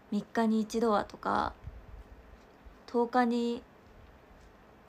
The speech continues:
一度は新しい服を買って、二十日に一度はアクセサリーも欲しい、牛肉は毎日食べたいし、一生長生きしたいけど、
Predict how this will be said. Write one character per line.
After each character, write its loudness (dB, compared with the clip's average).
一 -4
度 4
は 0
新 2
し -4
い 2
服 -4
を 0
買 -4
っ -8
て、 -6
二 -8
十 -18
日 2
に 0
一 -8
度 0
は 0
ア -4
ク -16
セ -6
サ -2
リ -4
ー -6
も -4
欲 -2
し -4
い、 -12
牛 0
肉 0
は 2
毎 2
日 -6
食 -8
べ -2
た -2
い -2
し、 -8
一 -6
生 -2
長 0
生 -6
き -10
し -10
た -4
い -2
け -6
ど、 -8